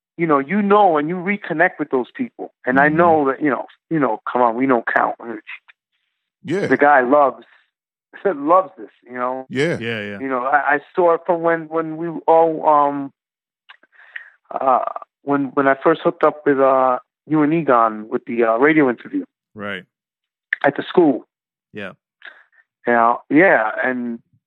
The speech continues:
Speaker 1: at that time I was like, "Geez, man, this," you know, he's telling me, you know, stories of his family, and, and I know he was,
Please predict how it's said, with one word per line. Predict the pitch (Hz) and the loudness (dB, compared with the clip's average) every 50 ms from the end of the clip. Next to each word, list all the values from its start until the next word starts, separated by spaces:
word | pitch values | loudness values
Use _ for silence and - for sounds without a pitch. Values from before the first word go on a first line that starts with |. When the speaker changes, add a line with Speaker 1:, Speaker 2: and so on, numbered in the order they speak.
| _ - | _ -8
Speaker 1:
at | 139 131 - | -8 -4 0
that | 156 156 165 - | 0 0 0 0
time | - 151 143 139 | -2 -2 -2 0
I | 135 143 | -2 -2
was | 147 139 _ - | -4 -6 _ -10
like, | 127 120 _ - | -12 -12 _ -18
"Geez, | - 160 151 135 117 - | -14 -10 -10 -10 -10 -12
man, | - 131 - - | -14 -14 -12 -12
this," | 135 - - - - - - _ _ _ _ - _ _ | -14 -14 -14 -20 -20 -20 -20 _ _ _ _ -20 _ _
you | - 143 | -2 0
know, | 135 123 117 | 2 2 2
he's | 117 117 - - - | 0 -2 -6 -6 -2
telling | - 131 127 123 123 123 | 0 0 2 2 0 0
me, | 123 123 123 117 113 _ _ _ _ _ _ _ _ _ _ _ _ _ _ _ _ _ _ _ _ - | 0 0 -2 -4 -6 _ _ _ _ _ _ _ _ _ _ _ _ _ _ _ _ _ _ _ _ 2
you | 175 | 2
know, | 156 135 - - | 2 2 0 0
stories | - 165 160 160 151 151 170 | 2 4 4 4 4 2 0
of | 185 147 | 0 -2
his | 131 - _ - | -2 -4 _ 0
family, | 143 143 139 143 139 139 139 139 139 135 135 | 2 4 4 2 0 -2 -2 -2 -2 -2 -4
and, | 123 110 104 110 _ _ _ _ _ _ _ _ _ _ _ _ _ _ _ _ _ _ _ - - | -4 -6 -8 -20 _ _ _ _ _ _ _ _ _ _ _ _ _ _ _ _ _ _ _ -8 -4
and | 143 - - - 135 135 | -4 -2 0 0 2 4
I | 135 139 | 4 4
know | 156 160 156 156 | 4 4 2 2
he | - 147 156 | 0 -4 -6
was, | 143 143 135 123 | -4 -4 -4 -4